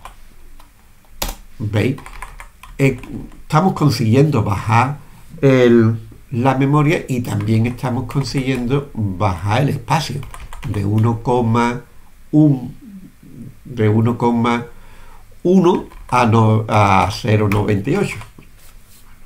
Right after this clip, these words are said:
Tenéis ahí. Bien. Pero sobre todo, más que en los tiempos, eh, la diferencia es que cada vez estamos escribiendo menos.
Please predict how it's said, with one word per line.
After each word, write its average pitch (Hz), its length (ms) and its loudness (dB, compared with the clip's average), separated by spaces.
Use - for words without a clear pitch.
Tenéis 104 320 -6
ahí. - 120 -14
Bien. 208 240 2
Pero 135 260 8
sobre 135 240 0
todo, 180 500 4
más 127 280 2
que 196 120 -2
en 135 200 2
los 113 260 0
tiempos, 143 640 2
eh, 110 380 4
la 104 420 2
diferencia 120 640 -2
es 147 60 -10
que 147 120 -10
cada 127 240 0
vez 143 200 0
estamos 143 440 0
escribiendo 117 640 0
menos. 92 300 -6